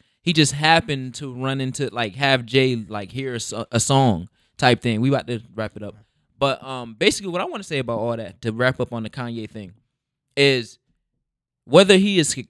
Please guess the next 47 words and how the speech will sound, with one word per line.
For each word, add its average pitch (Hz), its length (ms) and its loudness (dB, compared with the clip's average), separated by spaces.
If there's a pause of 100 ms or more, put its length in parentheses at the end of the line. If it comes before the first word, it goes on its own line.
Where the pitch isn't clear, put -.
conservative 170 540 6
or 165 80 -2
not, 117 340 -4 (420)
whether 143 380 8
he 156 180 2
support 147 440 -2
conservative 139 640 0
beliefs 139 400 2
or 127 100 -2
not, 117 380 -2 (320)
whether 135 240 4
he 143 440 -4 (100)
support 143 640 6 (280)
Trump 165 420 -4
or 131 180 -8
he 143 100 -4
don't 135 320 2
support 127 360 -4
Donald 117 240 -8
Trump, 117 240 -10
I'm 294 140 4
still 170 360 2 (260)
getting, 127 320 0
I'm 175 80 -6
still 190 180 6
listening 143 260 0
to 135 120 -4
his 113 100 -4
album. 107 240 -6
That's, 135 260 -2 (180)
and 135 120 0
I'm 170 60 8
still 160 180 6
listening 147 240 6
to 127 40 -2
all 151 160 6
the 151 60 4
albums 147 220 0
that 143 60 -10
he 151 100 4
produced 135 360 0
that 120 100 0
he 135 80 0
getting 127 240 -6
money 117 240 -4
off 101 180 -8
of. 107 220 -10